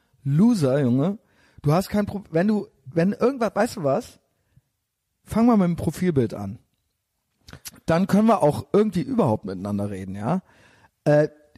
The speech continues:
du hast meine Freundin nicht anonym anzuschreiben und nach mir voll zu labern oder sowas. Äh, das ist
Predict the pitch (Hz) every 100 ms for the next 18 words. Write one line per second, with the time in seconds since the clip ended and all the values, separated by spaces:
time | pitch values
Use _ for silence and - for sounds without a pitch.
0 | _ - - - - - _ _ _ -
1 | - 147 139 214 196 139 131 - - 170
2 | 262 226 120 110 - - - - 131 123
3 | 127 135 131 - 117 - 113 117 147 -
4 | 123 120 117 127 131 165 175 - 196 233
5 | - 117 104 101 101 104 98 104 98 95
6 | - _ _ _ _ _ _ 127 127 127
7 | 117 156 - - -